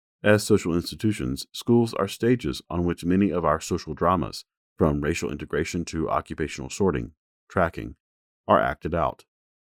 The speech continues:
Some types of questions may seem more political than others, but any question we ask about educational practices in schools is necessarily political.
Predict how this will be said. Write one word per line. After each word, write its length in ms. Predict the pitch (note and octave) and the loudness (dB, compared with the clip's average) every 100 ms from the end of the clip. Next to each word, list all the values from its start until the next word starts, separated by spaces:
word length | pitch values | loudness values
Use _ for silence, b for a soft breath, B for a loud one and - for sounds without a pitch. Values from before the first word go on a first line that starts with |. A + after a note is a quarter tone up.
| _ - | _ -2
Some 240 | - C#3+ | 4 6
types 260 | D#3 A2+ - | 8 4 4
of 80 | F2 | 0
questions 540 | G2+ G2 - D2+ - | 2 2 -2 -4 -4
may 160 | E2 F2 | -2 -2
seem 340 | - D#2 D#2 | 0 0 0
more 220 | D#2+ E2 | 0 -2
political 420 | - F2 G2 D2+ C#2 | 0 0 0 0 -2
than 140 | D#2+ | 2
others, 420 | G#2+ D2 G#1+ - _ - | 2 0 -6 -14 _ 0
but 180 | F2 - | 2 4
any 160 | D3 | 2
question 380 | F3+ D2 - D2+ | 2 0 -2 -6
we 140 | C2+ | -4
ask 260 | A1+ B1 - | -6 -6 -6
about 260 | D2 C2 D2+ | -4 -2 -4
educational 480 | C#2 - C#2+ - | -8 -10 -10 -10
practices 680 | B1 E2+ E2+ - - A#1+ A#1 | -8 -2 -2 -4 -10 -10 -8
in 180 | - F2 | -2 -2
schools 480 | D#2 - E2+ A#1+ - _ _ | -2 -2 -2 -2 -8 _ _
is 200 | - F2 | -2 0
necessarily 640 | E2 F#2+ - - G#2 D2+ A1 | 2 -2 -4 0 2 0 -2
political. 560 | - E2 F2+ - G1+ | -6 -4 -4 -8 -12